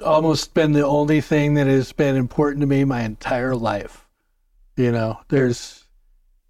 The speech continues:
it's cost me relationships. It's, you know, it's, it's just what I'm meant to do. And that is, that is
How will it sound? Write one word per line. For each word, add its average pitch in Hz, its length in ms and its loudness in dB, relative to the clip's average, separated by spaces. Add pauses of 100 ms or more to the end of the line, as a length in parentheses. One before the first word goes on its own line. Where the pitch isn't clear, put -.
(140)
it's - 280 -2
cost - 420 -2
me 147 140 2
relationships. 131 1040 0
It's, - 320 -4
you 156 140 -2
know, 120 200 -2
it's, 131 480 -4 (300)
it's 156 240 -2
just 147 240 0
what 139 240 2
I'm 139 220 0
meant 139 220 0
to 135 100 -4
do. 139 340 2
And 117 180 -2
that 127 220 -2
is, 113 480 -4 (400)
that 139 160 2
is 131 340 -2